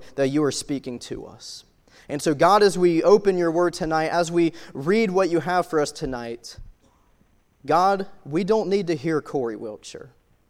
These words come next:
God, we don't need to hear the missionary. We need to hear you. We need to hear you, God. Stir hearts tonight, I pray, Lord, and move in a mighty way.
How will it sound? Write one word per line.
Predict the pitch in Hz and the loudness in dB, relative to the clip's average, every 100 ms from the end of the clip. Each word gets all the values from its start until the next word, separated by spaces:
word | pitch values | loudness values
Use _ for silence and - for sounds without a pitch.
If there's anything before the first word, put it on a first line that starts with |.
| _ _ _ _ _ _ - | _ _ _ _ _ _ -2
God, | 135 175 | 0 2
we | 165 | 2
don't | 147 190 | 0 0
need | 185 175 | 0 -4
to | |
hear | 156 156 151 | -2 -2 -2
the | 127 | -4
missionary. | 120 120 - 113 113 | -6 -8 -8 -8 -6
We | 120 | -6
need | 135 185 | -4 -4
to | 175 | -4
hear | 151 147 135 | -4 -4 -4
you. | 117 113 107 104 _ _ _ _ _ _ _ _ _ - | -6 -10 -12 -16 _ _ _ _ _ _ _ _ _ -10
We | 127 | -4
need | 180 185 | -4 -4
to | 151 | -4
hear | 139 | -2
you, | 127 113 107 | -2 -6 -12
God. | 101 - - - _ _ _ _ _ _ _ _ _ _ _ _ _ _ _ | -16 -18 -20 -20 _ _ _ _ _ _ _ _ _ _ _ _ _ _ _
Stir | - - 170 | -16 0 0
hearts | 165 165 160 - | 0 -4 -4 -6
tonight, | 160 143 139 | -8 -8 -6
I | 123 | -6
pray, | 113 123 110 | -6 -8 -8
Lord, | 104 101 107 117 _ _ _ | -8 -12 -14 -16 _ _ _
and | 123 127 | -12 -4
move | 156 160 | -2 -2
in | 151 | -4
a | |
mighty | 131 131 139 147 | -4 -4 -6 -8
way. | 120 107 107 | -10 -12 -18